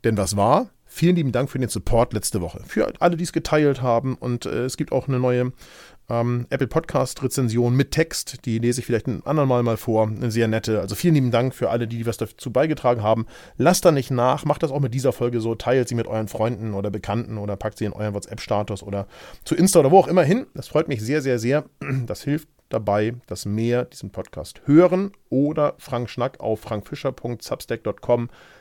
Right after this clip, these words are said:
lesen und damit eben einfach wir als Community gemeinsam weiter wachsen können.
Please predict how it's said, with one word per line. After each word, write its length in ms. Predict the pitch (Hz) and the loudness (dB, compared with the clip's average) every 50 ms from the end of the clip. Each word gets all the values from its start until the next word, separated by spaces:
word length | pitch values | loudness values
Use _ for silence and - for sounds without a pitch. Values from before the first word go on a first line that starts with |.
| _ _ - | _ _ -2
lesen 600 | 101 107 120 127 147 160 143 170 220 294 339 - - - - - - - - - - - - - - - _ _ _ _ _ | -2 2 4 6 6 6 8 6 4 2 2 -2 -8 -20 -20 -20 -20 -20 -20 -20 -20 -20 -20 -20 -20 -20 _ _ _ _ _
und 220 | - - 117 101 - | -4 -4 -2 2 4
damit 400 | 107 104 120 123 120 117 - - | 6 6 6 4 2 -2 -4 -6
eben 420 | 120 110 110 107 110 110 110 107 98 95 101 - | -4 -4 -2 0 0 -2 -2 -4 -6 -10 -14 -10
einfach 420 | - 95 110 110 107 - 120 101 - - | -6 -4 -4 -4 -2 -4 -6 -6 -6 -4
wir 320 | 110 104 107 107 107 - - | -2 0 0 0 0 -2 -4
als 240 | - 104 101 - - | -6 -6 -6 -6 -6
Community 640 | - 113 104 110 123 151 165 160 151 - - 151 | -4 -2 0 2 4 4 4 2 2 -2 -6 -8
gemeinsam 760 | 123 110 101 95 92 95 104 107 110 110 104 101 101 101 101 95 101 - - | -4 -2 -2 -2 0 -2 -2 -2 -2 -4 -4 -4 -4 -6 -8 -10 -12 -14 -10
weiter 340 | - 87 90 - 95 90 80 | -8 -8 -8 -8 -10 -10 -10
wachsen 280 | 73 - - - - | -12 -14 -14 -16 -16
können. 220 | - - - - | -16 -18 -20 -20